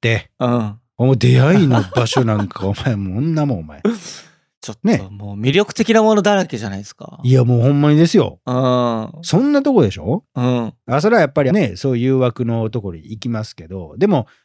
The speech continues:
Speaker 1: そういうとこに行けば行くほど、自分が抱えてる思いっていうのは、こう、潰されるわけですよ。
Speaker 2: うん、うん、うん、うん。
Speaker 1: そうなると、やっぱり孤独イコール悪みたいになってくるし。
Speaker 2: はい、はい、はい、はい。
Speaker 1: うん。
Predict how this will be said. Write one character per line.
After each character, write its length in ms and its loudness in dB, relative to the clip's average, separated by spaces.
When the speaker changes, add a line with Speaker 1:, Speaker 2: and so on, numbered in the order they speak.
Speaker 1:
そ 160 -8
う 20 -2
い 0 -
う 20 -2
と 60 0
こ 60 0
に 80 0
行 60 -4
け 120 4
ば 120 0
行 100 0
く 160 0
ほ 140 -2
ど、 280 2
自 240 -6
分 220 -2
が 120 0
抱 300 -2
え 40 -4
て 100 -6
る 80 -2
思 160 -4
い 20 -6
っ 40 -10
て 100 -12
い 20 -10
う 40 -6
の 40 -6
は、 80 -10
こ 280 -8
う、 20 -8
潰 220 -2
さ 100 0
れ 120 0
る 80 2
わ 80 0
け 100 -4
で 100 -8
す 140 -18
よ。 220 -20
Speaker 2:
う 60 0
ん、 40 2
う 20 2
ん、 60 2
う 20 -2
ん、 960 -8
う 60 -10
ん。 280 -8
Speaker 1:
そ 180 0
う 40 2
な 120 2
る 100 2
と、 480 -2
や 60 -6
っ 20 -4
ぱ 100 0
り 60 -4
孤 160 2
独 260 0
イ 120 0
コ 160 2
ー 40 2
ル 240 -6
悪 240 -4
み 100 -8
た 80 -12
い 60 -14
に 40 -14
な 100 -12
っ 20 -20
て 160 -6
く 140 -14
る 80 -18
し。 300 -20
Speaker 2:
は 220 -4
い、 60 -4
は 180 -6
い、 60 -8
は 140 -14
い、 20 -16
は 280 -20
い。 40 -12
Speaker 1:
う 20 -10
ん。 140 -14